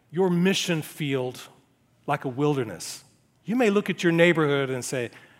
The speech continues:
"These people are not interested in God." You may consider the place where you work and your colleagues, your clients, your, your management, your boss,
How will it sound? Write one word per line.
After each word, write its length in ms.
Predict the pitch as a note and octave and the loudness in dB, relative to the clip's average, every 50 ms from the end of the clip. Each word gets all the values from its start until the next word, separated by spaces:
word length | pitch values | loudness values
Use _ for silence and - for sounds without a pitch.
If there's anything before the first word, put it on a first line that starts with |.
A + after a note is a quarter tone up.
| _ _ _ _ _ | _ _ _ _ _
"These 200 | E3+ G#3 - - | -8 -8 -8 -4
people 320 | - G3 F#3 D#3+ F#3 E3+ | -2 -2 -2 -2 -4 -6
are 140 | C#3 B2+ A#2+ | -6 -6 -6
not 440 | A2 A2+ A#2+ C3 C#3 D3+ D3+ - D3+ | -6 -2 0 4 4 4 2 2 -4
interested 520 | C#3+ C3+ - C#3+ A#2+ - - C3 A#2 A#2 | -8 -6 -6 -8 -10 -8 -8 -10 -10 -10
in 100 | A2+ G2+ | -10 -8
God." 420 | A#2+ B2 G#2+ G2 F#2+ F2+ F#2 - - _ _ _ _ _ _ _ _ _ _ _ _ _ _ _ _ _ _ _ _ _ _ _ _ _ _ _ | -8 -8 -8 -8 -10 -14 -16 -20 -20 _ _ _ _ _ _ _ _ _ _ _ _ _ _ _ _ _ _ _ _ _ _ _ _ _ _ _
You 120 | _ D#3 F#3+ | _ -4 0
may 180 | G#3 G3 F#3 | 0 0 0
consider 420 | F3+ - E3+ D#3+ - - G3+ F#3+ F3+ | 0 -2 -6 -4 -2 -2 -2 0 0
the 100 | D3+ D#3+ | -4 -4
place 400 | - - F#3+ F#3+ F#3 - - - | -2 2 2 2 2 0 0 0
where 80 | F#3 | 0
you 160 | F3 E3+ F3+ F3 | 2 2 0 2
work 400 | D#3+ F3 G3 G3 F#3+ E3+ - E3+ | 4 4 4 4 4 2 0 0
and 100 | D#3 D#3 | 0 0
your 100 | E3 D#3+ | 0 -2
colleagues, 680 | - - F#3 E3+ F3 F#3 F3+ E3+ D#3+ D3+ C#3 A#2+ - | -2 -4 -2 0 2 2 2 2 0 0 -2 -4 -6
your 100 | D#3+ D3 | -6 -6
clients, 760 | - - - F#3 F3 F3+ F3+ E3+ D#3+ D3 C3 - - - - - - - - _ _ _ | -6 -2 -2 0 2 2 2 2 0 -2 -4 -6 -10 -12 -12 -16 -20 -20 -20 _ _ _
your, 220 | - D#3 E3 D#3+ E3 | -6 -4 -4 -4 -6
your 300 | F3 F3+ E3+ E3+ E3+ D#3+ D#3 - | -8 -6 -4 -4 -4 -6 -10 -16
management, 640 | - F#3 D#3 D#3+ D#3+ E3 F#3 F#3 F3 D#3 B2+ D#3 D3+ | -16 -14 -14 -4 0 0 2 2 0 -2 -6 -6 -6
your 100 | D3+ D#3 | -6 -2
boss, 380 | D3+ F#3 F3+ E3 E3 D3+ - | 0 2 4 4 4 2 -2